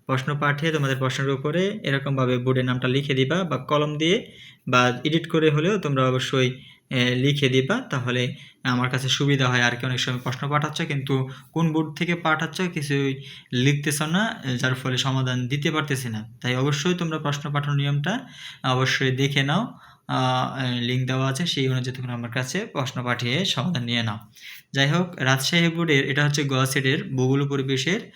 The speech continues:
এমসিকিউর সমাধান। বন্ধুরা, এক নম্বরটার উত্তর হচ্ছে বড় গ, দুইয়ের খ, তিনের গ, চারের খ, পাঁচের সঠিক উত্তর হচ্ছে বড় গ, ছয়ের সঠিক উত্তর খ, সাতের সঠিক উত্তরটা হচ্ছে ক, আটের সঠিক উত্তরটা হচ্ছে ছোট গ,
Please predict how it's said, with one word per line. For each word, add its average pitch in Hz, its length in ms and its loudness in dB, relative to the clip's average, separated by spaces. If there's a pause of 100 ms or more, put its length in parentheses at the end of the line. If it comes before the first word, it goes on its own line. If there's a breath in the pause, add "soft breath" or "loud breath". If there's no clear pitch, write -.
(220 loud breath)
এমসিকিউর 139 460 -2
সমাধান। 120 460 0 (800 loud breath)
বন্ধুরা, 156 540 4 (100)
এক 147 180 -2
নম্বরটার 170 360 2
উত্তর 165 280 0
হচ্ছে 175 440 0 (260)
বড় 131 280 4
গ, 127 200 2
দুইয়ের 127 360 2
খ, - 60 -14 (260)
তিনের 123 320 -2
গ, 123 60 -6 (580 loud breath)
চারের 120 320 -2
খ, - 80 -12 (640 loud breath)
পাঁচের 131 280 0
সঠিক 139 260 0
উত্তর 135 200 -2
হচ্ছে 131 160 -4
বড় 127 280 0
গ, 120 160 -2
ছয়ের 123 280 -2
সঠিক 120 260 -2
উত্তর 120 260 -6
খ, - 100 -14 (500 loud breath)
সাতের 120 380 0
সঠিক 123 240 -2
উত্তরটা 123 260 -4
হচ্ছে 120 180 -6
ক, 127 440 -2 (240 loud breath)
আটের 127 240 0
সঠিক 123 340 -2
উত্তরটা 123 380 -4
হচ্ছে 117 320 -2 (440 loud breath)
ছোট 135 240 2
গ, 120 140 0